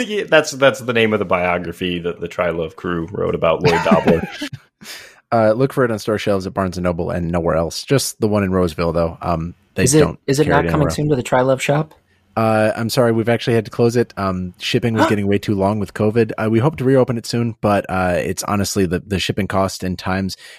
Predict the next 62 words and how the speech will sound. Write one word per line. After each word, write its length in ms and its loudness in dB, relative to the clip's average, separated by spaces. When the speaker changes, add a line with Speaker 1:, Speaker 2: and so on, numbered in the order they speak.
Speaker 2:
We 80 4
just 180 0
don't 140 4
wanna, 240 0
you 100 -2
know, 80 0
disrespect 600 -4
our 300 0
community 380 0
like 220 4
that. 300 -2
You 100 -2
know, 200 0
when 180 0
they 60 2
buy 180 0
something, 280 -4
we 80 0
wanna 160 0
be 100 -2
able 100 -4
to 80 -8
promise 300 -2
it 100 -8
within 200 -4
a 60 -4
certain 260 -6
time 200 -4
frame, 160 -4
and 80 -2
we 60 0
just 200 2
can't 160 -4
do 140 0
that 100 0
right 160 -2
now. 160 -4
But, 320 0
uh, 300 2
you 100 2
know 60 8
what 120 2
we 80 2
can 180 0
do? 80 4
We 100 4
can, 340 0
uh, 200 -2
empty 340 0
the 220 0
truck 260 0
of 80 -4
any 140 -2
spare 260 0
thoughts 320 -2
if 100 -8
anybody 280 0
has 320 0
any 180 2
before 320 0
we 120 2
start 360 0